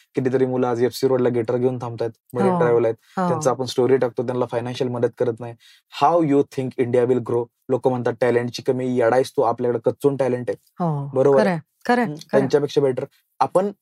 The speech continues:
Speaker 1: आपल्या लँग्वेजवर त्या लोकांना का नाही प्रेम करायला लावतोय? आपल्याला त्यांची गाणी कळत नाहीत, आपण बीजीएम वर झुलतोय फक्त. तर
Speaker 2: हम्म.
Speaker 1: why we can't do? कारण इंडियन्स तर प्रत्येक देशामध्ये आहेत.
Speaker 2: अगदी,
Speaker 1: हा?
Speaker 2: अगदी, अगदी,
Speaker 1: ते
Speaker 2: अगदी.
Speaker 1: नाहीयेत आपल्याकडं.
Speaker 2: हा,
Speaker 1: बरोबर आहे? मग
Speaker 2: बरोबर.
Speaker 1: इथं परत म्हणतात, "Music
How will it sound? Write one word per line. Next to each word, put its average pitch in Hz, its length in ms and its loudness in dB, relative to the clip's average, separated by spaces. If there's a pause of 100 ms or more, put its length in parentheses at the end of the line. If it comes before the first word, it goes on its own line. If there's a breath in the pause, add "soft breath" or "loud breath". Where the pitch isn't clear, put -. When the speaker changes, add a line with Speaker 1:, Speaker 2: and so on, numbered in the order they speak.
Speaker 1:
आपल्या 156 340 4
लँग्वेजवर 196 440 4
त्या 147 240 0
लोकांना 180 360 2
का 185 120 0
नाही 190 120 -2
प्रेम 185 200 0
करायला 175 260 4
लावतोय? 160 380 2
आपल्याला 147 260 2
त्यांची 156 340 0
गाणी 160 260 2
कळत 147 280 4
नाहीत, 147 180 -4 (320 soft breath)
आपण 147 300 2
बीजीएम 135 440 2
वर 156 80 6
झुलतोय 127 400 0
फक्त. 143 300 -4
तर 202 420 -2
Speaker 2:
हम्म. 127 160 0
Speaker 1:
why 165 220 4
we 190 200 0 (100)
can't 165 240 2
do? 147 120 0
कारण 156 160 0 (140)
इंडियन्स 151 440 2
तर 214 80 4
प्रत्येक 175 480 0
देशामध्ये 202 480 2
आहेत. - 340 -18
Speaker 2:
अगदी, 190 420 2
Speaker 1:
हा? 165 300 -2
Speaker 2:
अगदी, 208 260 0
अगदी, 208 280 2
Speaker 1:
ते 214 60 4
Speaker 2:
अगदी. 165 180 4
Speaker 1:
नाहीयेत 233 340 4
आपल्याकडं. 208 380 2
Speaker 2:
हा, 196 520 -2
Speaker 1:
बरोबर 190 260 4
आहे? 240 120 -2
मग 208 100 0
Speaker 2:
बरोबर. 143 140 4
Speaker 1:
इथं 156 200 2
परत 170 200 2
म्हणतात, 165 260 2
"Music 147 320 2